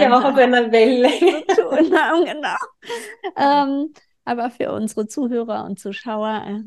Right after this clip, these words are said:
Speaker 2: äh, ist es jetzt leider gleich vorbei. Ähm, aber es gibt ja am Ende immer noch die eine Frage.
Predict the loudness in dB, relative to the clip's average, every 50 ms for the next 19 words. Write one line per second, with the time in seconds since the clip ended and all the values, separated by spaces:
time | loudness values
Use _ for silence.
0 | -12 -14 -14 -14 -14 -18 -18 -14 -12 -12 -12 -12 _ -18 -16 -14 -12 -10 -8 -6
1 | -6 -4 -4 -4 -4 -6 -8 -8 -8 -8 -8 -8 -12 -14 _ -8 -8 -6 -6 -6
2 | -4 -6 -6 -8 -8 -12 -20 -20 -20 _ _ _ -2 0 0 2 0 0 -2 -2
3 | -4 -4 -6 -8 -6 -4 -2 -2 0 0 0 0 0 -2 -4 -6 -8 -8 -6 -6
4 | -6 -6 -6 -8 -6 -6 -4 -2 -2 -4 -4 -4 -4 -4 -4 -4 -4 -4 -4 -4
5 | -6 -6 -10 -16 _ -8 -6 -4 -4 -4 -4 -6 -8 -8 -6 -4 -4 -4 -4 -4
6 | -4 -4 -6 -8 -10 -10 -12 -14 -14 -14 _ -14 -12 -10 -8 -8 -8 -6 -6 -6
7 | -6